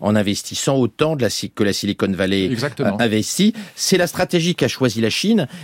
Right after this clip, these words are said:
Speaker 1: et la Chine était très, très loin des États-Unis. Aujourd'hui, elle est presque à égalité avec les intelligences artificielles américaines.
Speaker 2: DeepSeek.
Speaker 1: La Chine a fait des progrès extraordinaires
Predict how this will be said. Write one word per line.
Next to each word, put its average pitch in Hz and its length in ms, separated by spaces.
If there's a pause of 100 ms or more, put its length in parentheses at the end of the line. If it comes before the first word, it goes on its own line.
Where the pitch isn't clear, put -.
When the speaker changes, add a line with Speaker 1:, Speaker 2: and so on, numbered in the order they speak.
Speaker 1:
et - 80
la 147 100
Chine 160 280
était 131 180
très, - 320
très - 180
loin 151 220
des 120 180
États-Unis. 120 520 (280)
Aujourd'hui, 143 720
elle 123 160
est 120 100
presque - 540
à 170 60
égalité 139 560
avec 123 200
les 110 140
intelligences 113 540
artificielles 104 840 (220)
américaines. 147 680
Speaker 2:
DeepSeek. 196 220
Speaker 1:
La 139 140
Chine 151 260
a 120 60
fait 123 160
des 117 80
progrès 113 380
extraordinaires 135 680